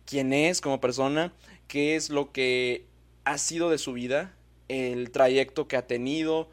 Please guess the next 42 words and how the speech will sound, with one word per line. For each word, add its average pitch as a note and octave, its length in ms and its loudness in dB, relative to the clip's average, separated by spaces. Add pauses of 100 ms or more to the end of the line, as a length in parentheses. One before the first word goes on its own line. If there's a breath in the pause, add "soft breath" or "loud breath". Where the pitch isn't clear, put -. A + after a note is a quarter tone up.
(400 soft breath)
cómo D#3+ 340 4
fue D3 220 0
moldeándose C#3 560 -4
su A#2+ 160 -14
personalidad A#2 760 -2
a A#2+ 120 -4
ser B2 180 0
la C3 140 0
persona A#2 380 -8
que A2+ 180 -10
soy. C3+ 320 -2 (340 soft breath)
Entonces A#2+ 260 -2
vamos B2 260 -2
a B2 60 -4
preguntarte A#2 920 -4 (240 soft breath)
cositas B2+ 640 0 (200 soft breath)
no F3 340 2
tan F3 260 2
rebuscadas, D#3 680 2
o C#3+ 60 -6
sea, C3 200 -2
no C3 140 -2
te - 80 -4
va C#3 80 2
a - 20 6
hacer C#3+ 180 -2
la C#3+ 140 -2
pregunta B2 340 -2
incómoda B2 500 -4
de A#2 160 -6
que A#2+ 200 -8
"¿quién F3 220 4
fue F#3+ 200 4
tu F3+ 140 -2
crush D3+ 220 6
de C#3 100 -4
secundaria?" B2 680 0
o C3 40 -8
no C3+ 80 -4
sé C3 120 -4
qué C3+ 120 -8
más. A#2 180 -8